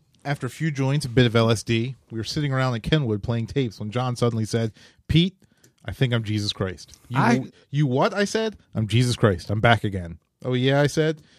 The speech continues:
Speaker 1: "What are you gonna do about it?" "I've got to tell the world who I am,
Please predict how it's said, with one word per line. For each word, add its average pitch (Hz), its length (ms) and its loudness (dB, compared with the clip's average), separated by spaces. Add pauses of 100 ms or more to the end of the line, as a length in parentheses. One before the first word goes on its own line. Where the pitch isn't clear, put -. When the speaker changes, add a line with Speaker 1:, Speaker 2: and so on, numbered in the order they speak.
(160)
Speaker 1:
"What 165 100 0
are 165 40 6
you 151 120 4
gonna 147 200 6
do 170 120 6
about 110 280 4
it?" - 80 -12 (960)
"I've - 60 -20
got 135 180 2
to - 80 -20
tell 135 200 4
the 117 80 2
world 120 320 6
who 117 120 4
I 110 100 6
am, 92 280 0